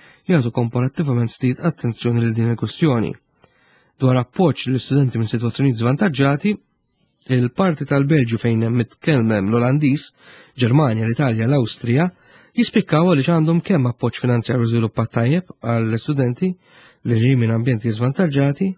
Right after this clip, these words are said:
u jixtiequ jistudjaw jew jitħarġu barra mill-pajjiż, kif ukoll sistemi tajbin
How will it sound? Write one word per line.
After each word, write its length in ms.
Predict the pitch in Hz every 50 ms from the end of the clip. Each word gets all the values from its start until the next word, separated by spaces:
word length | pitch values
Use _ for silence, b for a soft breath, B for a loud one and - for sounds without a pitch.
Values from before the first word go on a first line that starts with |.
| -
u 100 | - 175 170
jixtiequ 240 | - - 113 147 156
jistudjaw 420 | - - 156 151 170 180 190 190 - b b b b b b b b 185
jew 80 | 196
jitħarġu 440 | 202 190 - 170 156 143 135 151 135
barra 200 | 131 135 131 131 127
mill-pajjiż, 440 | 123 117 - 123 123 131 156 160 - -
kif 140 | 185 156 143
ukoll 180 | - 139 139 135
sistemi 360 | 135 135 - 175 160 131 117 -
tajbin 400 | 165 156 131 117 120 120 120